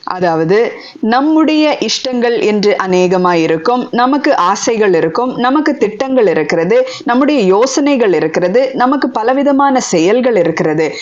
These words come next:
ஆனால் இது எல்லாவற்றுக்கும் மேலாக நாம் தேவனுடைய சித்தத்திற்கும் அவருடைய நாமத்தை உயர்த்துவதற்கும் அவருடைய ராஜ்யத்தை கட்டுவதற்கும் வளர்ப்பதற்கும் முதலாவது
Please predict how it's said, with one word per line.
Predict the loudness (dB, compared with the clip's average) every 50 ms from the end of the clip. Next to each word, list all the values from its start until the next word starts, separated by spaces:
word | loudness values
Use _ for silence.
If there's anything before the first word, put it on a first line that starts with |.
| -8 -4
ஆனால் | -4 -2 0 0 2 2 2 2 2 0 -2 -2
இது | -2 -2 0 0 0 0 0 0
எல்லாவற்றுக்கும் | 0 2 2 2 2 2 2 2 2 0 -2 -2 -6 -8 -6 -2 -2 -2 0 -2 -2 -2
மேலாக | -2 0 2 2 2 2 2 2 2 2 2 0 0 0 -2 -6 -10 -6
நாம் | -2 0 0 0 0 0 0
தேவனுடைய | 2 2 4 4 4 2 2 2 2 2 2 2 2 0 0 0 -2 -2 -2
சித்தத்திற்கும் | -6 -4 -2 -2 -2 0 0 0 0 0 -2 -2 -2 0
அவருடைய | 0 0 0 0 2 2 2 2 2 0 0
நாமத்தை | 0 0 2 2 2 2 2 0 0 -2 -2 -4 -6 -6 -4 -2 0
உயர்த்துவதற்கும் | 2 2 2 2 0 0 -2 0 0 0 0 -2 -2 -2 -2 0 0 -2 -4 -6 -10 -10 -8
அவருடைய | -6 -4 0 2 2 2 2 2 0
ராஜ்யத்தை | 0 0 0 2 2 0 0 0 0 0 0 0 -2 -2 -2 -2 -2 -2
கட்டுவதற்கும் | -4 -6 -6 -6 -6 -4 0 0 2 2 2 0 0 -2 -2 -2 0 -2
வளர்ப்பதற்கும் | 0 0 0 -2 -2 -2 -4 -2 -2 -2 -2 -2 -2 -2 -2 0
முதலாவது | -2 0 0 0 0 2 2 2 2 2 2 0 0 0 0 -2 -2